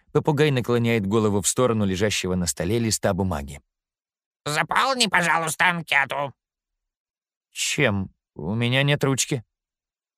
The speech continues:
Speaker 1: Птица перелетает на стол, пытается разгрести кучу бумаг и, не найдя ручки, выдирает сине-зеленое перо у себя из хвоста. Оно опускается на стол.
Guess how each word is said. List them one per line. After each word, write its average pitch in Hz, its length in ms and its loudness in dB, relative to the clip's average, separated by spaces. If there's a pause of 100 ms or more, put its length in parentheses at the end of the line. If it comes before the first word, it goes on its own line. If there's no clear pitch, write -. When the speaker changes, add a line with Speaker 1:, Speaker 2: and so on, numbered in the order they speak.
(220)
Speaker 1:
Птица 190 380 2
перелетает 143 680 2
на 95 100 0
стол, 135 420 0 (260)
пытается 147 440 2
разгрести 123 540 0
кучу 117 340 -4
бумаг 107 440 2 (220)
и, 170 140 4
не 147 100 4
найдя 120 340 4
ручки, 139 400 2 (100)
выдирает 147 580 2
сине-зеленое 113 720 2
перо 107 380 2
у 135 80 0
себя 104 300 2
из 95 140 2
хвоста. 82 520 -2 (580)
Оно 87 440 -2
опускается 101 720 -2
на 92 140 0
стол. 71 400 -6